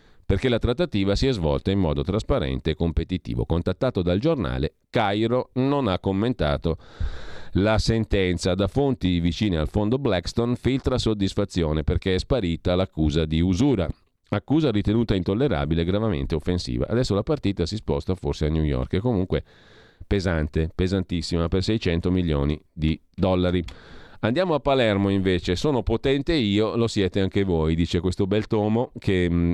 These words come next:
è stato <laughs> arrestato per accuse di mafia. Si candida-, si candidava al Consiglio Comunale di Palermo. Tal Polizzi, candidato di Forza Italia,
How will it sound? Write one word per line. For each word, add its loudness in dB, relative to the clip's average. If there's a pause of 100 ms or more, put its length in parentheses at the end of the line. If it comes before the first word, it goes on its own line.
è 0
stato 0
<laughs> 0
arrestato 0
per 0 (520)
accuse 2
di 2
mafia. 0 (260)
Si 0
candida-, 0
si -4
candidava 0
al 0
Consiglio 0
Comunale 0
di 2
Palermo. -2
Tal 0
Polizzi, 0
candidato 0
di -2
Forza -2
Italia, 0